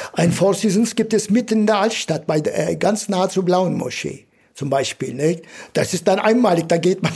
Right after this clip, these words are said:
<laughs> direkt in der Altstadt herein. Dann gibt es Hyatt und, äh, dann gibt es Raffles,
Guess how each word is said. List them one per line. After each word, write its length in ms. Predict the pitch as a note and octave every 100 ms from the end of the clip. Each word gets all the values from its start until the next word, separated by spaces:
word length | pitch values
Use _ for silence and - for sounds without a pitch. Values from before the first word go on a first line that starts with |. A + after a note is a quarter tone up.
| -
<laughs> 140 | -
direkt 280 | F#3 E3+ E3+ - - -
in 160 | E3
der 140 | E3 -
Altstadt 440 | G#3 - E3 D3+
herein. 380 | D3 C#3+ C3 - - - - -
Dann 180 | D#3+ D#3+
gibt 200 | D#3+ D#3+
es 240 | D3+ - - - - -
Hyatt 640 | - E3+ F#3 F3 - - -
und, 420 | D#3+ - - - -
äh, 340 | E2+ E2 F2
dann 180 | - -
gibt 180 | D3 -
es 200 | - -
Raffles, 720 | - C#3+ F3+ - E3 D#3+ -